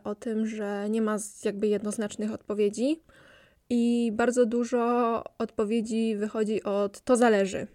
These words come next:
Mm, to zależy od kontekstu, to zależy od doświadczeń, to zależy od konkretnej osoby, od konkretnego celu. E, jakby, no wiecie, od miliona różnych czynników, które można wziąć pod uwagę. I pomyślałam sobie, że w dietetyce też tak jest.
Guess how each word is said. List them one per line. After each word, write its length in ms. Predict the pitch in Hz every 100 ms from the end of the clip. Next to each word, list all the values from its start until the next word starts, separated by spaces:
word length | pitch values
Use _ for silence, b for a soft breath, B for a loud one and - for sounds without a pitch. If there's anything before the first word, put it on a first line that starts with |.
| - _
Mm, 440 | 226 214 208 202 220
to 120 | 220
zależy 300 | 208 196 202
od 80 | 196
kontekstu, 540 | 233 220 254 - 226
to 140 | 214 202
zależy 500 | 202 196 196 202 -
od 280 | 196 185 196
doświadczeń, 680 | - 220 254 240 - 208 208
to 100 | 190
zależy 380 | 196 185 190 208
od 120 | 185
konkretnej 440 | 220 208 202 214
osoby, 360 | 220 - 254 220
od 80 | -
konkretnego 560 | 202 - 196 208 190
celu. 500 | 214 262 240 233 226 220 B B B B B B -
E, 200 | 113 226 - -
jakby, 260 | 254 220
no 120 | 233
wiecie, 260 | 202 175 -
od 100 | 220
miliona 520 | 247 247 247 233 220
różnych 320 | 220 208 214
czynników, 360 | - 214 208 214
które 180 | - 190
można 240 | 202 208
wziąć 180 | 208 202
pod 140 | -
uwagę. 300 | 208 202 185 254 320 B B B B B _ _
I 220 | 240 247
pomyślałam 420 | 254 247 - 269
sobie, 220 | 254 269 247
że 140 | 240
w 160 | - 254
dietetyce 580 | 226 220 220 240 -
też 220 | 240 220 -
tak 220 | 185 -
jest. 380 | 220 - -